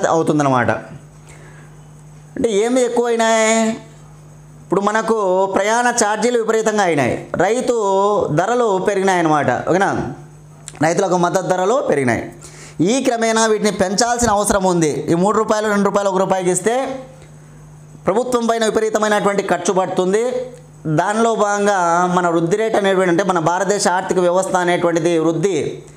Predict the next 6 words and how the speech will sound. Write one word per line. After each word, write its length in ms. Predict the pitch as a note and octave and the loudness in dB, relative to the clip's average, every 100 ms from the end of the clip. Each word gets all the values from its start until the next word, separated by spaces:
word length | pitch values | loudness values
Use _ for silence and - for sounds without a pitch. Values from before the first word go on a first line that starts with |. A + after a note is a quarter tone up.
| - D#3 | -6 -2
అనేటువంటిది 440 | F#3+ F#3+ G3+ G3+ | 0 0 0 -2
తగ్గిపోతుందన్నమాట. 840 | D#3+ E3+ F3 E3 C#3+ C3 A#2+ A2+ | -2 0 0 0 0 2 0 0
ఓకేనా? 1200 | G#2+ - - - - - - - - - - G3 | -4 -8 -20 -20 -20 -20 -20 -20 -20 -20 -4 -2
కాబట్టి 480 | A3+ G#3+ G#3+ A3+ A#3 | 0 -2 0 0 0
ఇలా, 300 | G#3+ G3 G3+ F#3 E3+ F3+ F#3+ F3 | 0 0 2 2 2 2 0 0
ఓకేనా, 360 | F3+ G3 C#3+ | 0 2 0